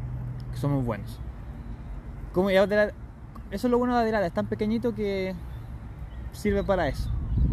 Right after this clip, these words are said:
Para que hacer un negocio así sirve, porque hay mucho, mucha recomendación de boca en boca.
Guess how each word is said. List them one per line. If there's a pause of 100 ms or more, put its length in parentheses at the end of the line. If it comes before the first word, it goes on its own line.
(240)
Para
que
hacer
un
negocio
así
sirve,
porque
hay
mucho, (800)
mucha
recomendación
de
boca
en
boca.